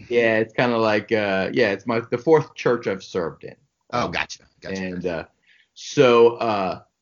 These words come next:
Speaker 1: you know, Cornerstone is a, uh, um, twenty-five-year-old church plant, and, uh, um, I've been there about six months, and so we're kinda learning each other's rhythms, and, and we're still in that kinda bit of, bit of that honeymoon phase.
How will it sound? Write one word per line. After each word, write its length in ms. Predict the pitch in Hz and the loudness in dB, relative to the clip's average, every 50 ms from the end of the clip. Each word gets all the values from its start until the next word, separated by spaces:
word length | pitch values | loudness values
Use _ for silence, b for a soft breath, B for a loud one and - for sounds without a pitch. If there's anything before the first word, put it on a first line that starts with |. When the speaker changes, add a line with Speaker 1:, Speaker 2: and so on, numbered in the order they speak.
| _ _ _ _ _ _ - | _ _ _ _ _ _ -12
Speaker 1:
you 80 | 113 107 | -12 -12
know, 140 | 101 95 | -10 -12
Cornerstone 1000 | 92 - - - 147 139 135 131 131 - - 131 127 123 120 120 117 117 117 113 | -12 -6 -2 0 2 2 2 0 -2 -4 0 2 2 4 4 4 4 2 2 2
is 300 | 113 110 107 104 104 104 | 2 2 2 0 0 0
a, 320 | 113 107 104 101 101 101 | 0 2 2 2 2 2
uh, 320 | 98 98 98 90 85 85 - - _ _ _ _ - | 2 2 0 0 -2 -2 -6 -10 _ _ _ _ -18
um, 380 | - - - 60 - - - - _ _ _ _ _ _ _ _ _ _ _ _ - | -16 -16 -14 -16 -18 -18 -20 -20 _ _ _ _ _ _ _ _ _ _ _ _ -2
twenty-five-year-old 840 | - 156 147 147 147 156 143 135 123 135 135 131 131 127 120 113 - | 2 4 4 4 4 4 4 4 4 4 4 4 4 2 2 -2 -2
church 320 | - 175 - - - - | -2 -2 -2 -2 -4 -8
plant, 460 | - 139 135 165 175 - - - - - _ _ _ _ | -4 -2 0 0 0 -2 -4 -8 -14 -20 _ _ _ _
and, 580 | - 107 104 104 104 101 101 101 98 98 101 98 | -6 -4 -2 0 0 0 0 0 0 -2 0 0
uh, 300 | 101 98 92 92 90 82 b b b b b b - | 0 0 0 0 -2 -4 b b b b b b -2
um, 220 | 90 95 90 85 | -2 0 0 0
I've 200 | 87 101 104 98 | 0 0 0 2
been 160 | 107 113 110 110 | 2 4 4 6
there 160 | 110 110 107 | 4 4 4
about 240 | 101 101 95 - - | 4 2 0 -2 -2
six 320 | - - 147 143 - 120 | -2 -2 -2 -2 -2 0
months, 360 | 120 127 143 208 226 - - | 2 2 2 2 0 -2 -6
and 120 | 127 117 - | -8 -4 0
so 100 | 127 113 | 0 2
we're 200 | 110 120 117 117 | 2 2 2 0
kinda 260 | - 120 117 117 110 | 0 -2 0 0 0
learning 380 | 104 113 120 123 123 120 117 | 2 2 2 2 2 0 0
each 200 | 117 117 117 - | -2 -2 -2 0
other's 300 | 135 117 113 113 113 104 | 0 2 2 2 0 0
rhythms, 720 | 107 113 117 120 117 120 113 110 110 110 113 113 98 92 | 0 2 2 4 4 4 2 2 0 0 -2 -4 -6 -6
and, 260 | 101 98 95 95 92 - | -6 -4 -4 -4 -4 -4
and 360 | - 98 95 92 90 90 92 | -4 -4 -2 -2 -2 -2 -2
we're 160 | 98 95 101 | -2 -2 -2
still 260 | 101 - - 113 107 107 | -2 0 0 2 2 4
in 100 | 104 104 | 2 2
that 200 | 107 104 104 - | 2 2 0 0
kinda 320 | - - 110 110 107 101 | -2 -2 0 0 0 0
bit 180 | 101 98 120 120 | 2 4 4 6
of, 220 | 117 120 123 113 | 6 6 4 4
bit 180 | 110 123 127 135 | 4 4 4 4
of 100 | 139 135 | 4 4
that 160 | 135 131 - | 4 2 2
honeymoon 500 | 135 131 143 147 143 139 139 139 135 131 | 0 0 2 2 2 2 2 2 0 0
phase. 640 | - - 139 135 135 131 139 135 139 143 - - - | -2 0 2 4 4 6 4 4 2 0 -2 -4 -12